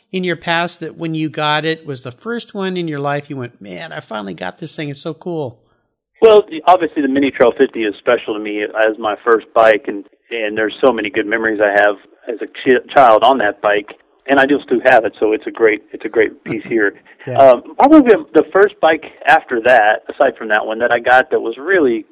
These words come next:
Speaker 2: cool to me was a B M W K twelve hundred R S.
Speaker 1: Nice.
Speaker 2: It was, you know, I'd always looked up to B M Ws as the epitome of motorcycle technology and innovation and just that's it. When you've reached a B M W bike, you've kinda done it.
Speaker 1: Mm-hmm.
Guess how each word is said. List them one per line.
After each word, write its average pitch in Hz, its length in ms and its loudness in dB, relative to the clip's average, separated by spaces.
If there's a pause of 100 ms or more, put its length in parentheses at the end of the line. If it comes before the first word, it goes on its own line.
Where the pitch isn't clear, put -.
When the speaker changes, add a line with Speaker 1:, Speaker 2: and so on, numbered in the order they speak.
(100)
Speaker 2:
cool 123 420 0
to 123 80 -6
me 113 300 -4
was 117 100 -4
a 123 40 -4
B 117 200 0
M 170 80 0
W 139 280 2
K 131 240 0
twelve 123 260 0
hundred 113 220 -6
R 104 280 2
S. 98 40 -6 (320)
Speaker 1:
Nice. 107 400 -12
Speaker 2:
It 156 160 2
was, 139 180 6 (320)
you 147 60 -4
know, 139 100 2
I'd 131 100 4
always 165 260 4
looked 139 240 2
up 135 200 4
to 127 100 -4
B 120 120 -6
M 110 100 -6
Ws 113 420 -4
as 110 220 -4 (220)
the 110 120 -4
epitome 113 480 -2
of 98 80 -2
motorcycle 107 800 -2 (420)
technology 110 920 2
and 101 160 -10
innovation 104 720 -4
and 107 240 -12 (200)
just 113 220 -2 (320)
that's 110 280 -2
it. 113 220 2
When 131 160 -8
you've 120 140 -10
reached 131 240 -6
a - 40 -12
B 110 120 -6
M 110 80 -4
W 110 260 0
bike, 104 300 0
you've 107 140 -8
kinda 110 240 -4
done 110 200 -2
it. 101 120 -8 (120)
Speaker 1:
Mm-hmm. 113 220 -12